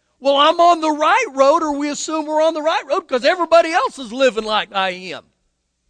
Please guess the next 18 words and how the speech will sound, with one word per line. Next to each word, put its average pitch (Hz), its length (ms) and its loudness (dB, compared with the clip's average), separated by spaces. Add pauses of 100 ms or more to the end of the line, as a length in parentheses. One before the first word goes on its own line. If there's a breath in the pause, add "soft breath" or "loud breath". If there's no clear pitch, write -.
(840)
Could 247 180 -6
this 285 200 -4
be 311 200 -2
one 285 260 0
time 294 280 0
in 254 80 -4
life 254 400 -2
where 233 260 2
more 240 420 -4
isn't 233 360 -6
better? 320 380 -2 (1500)
And 240 140 -20
so 269 120 -10
this 294 300 -12
is 226 160 -18
Jesus' 269 720 -12
words 269 480 -4
here. 160 340 -10